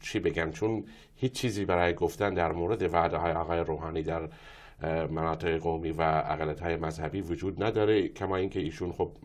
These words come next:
می‌تونن بگن که، اه، نمیذارن. خب ایشون کسی هستند که، اه،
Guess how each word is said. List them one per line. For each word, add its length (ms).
می‌تونن 360
بگن 300
که، 280
اه، 180
نمیذارن. 920
خب 240
ایشون 300
کسی 300
هستند 580
که، 400
اه، 200